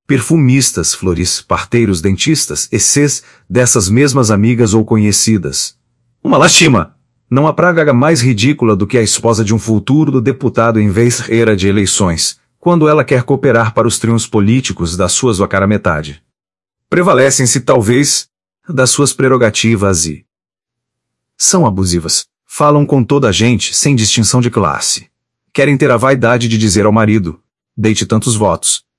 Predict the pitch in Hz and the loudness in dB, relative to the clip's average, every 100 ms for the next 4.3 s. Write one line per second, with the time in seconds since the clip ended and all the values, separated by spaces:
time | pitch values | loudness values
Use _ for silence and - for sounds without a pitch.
0 | _ _ _ - 107 110 104 123 - 95 | _ _ _ -4 0 2 2 0 -2 -4
1 | - 110 110 107 101 117 107 95 87 - | -2 0 2 2 2 2 2 0 -4 -8
2 | - - 95 101 107 113 110 120 113 120 | -12 -4 0 0 0 0 2 2 2 -2
3 | - - - 85 - - - 143 131 95 | -4 -12 -6 -6 -6 -6 -2 0 2 2
4 | 90 - | 0 -4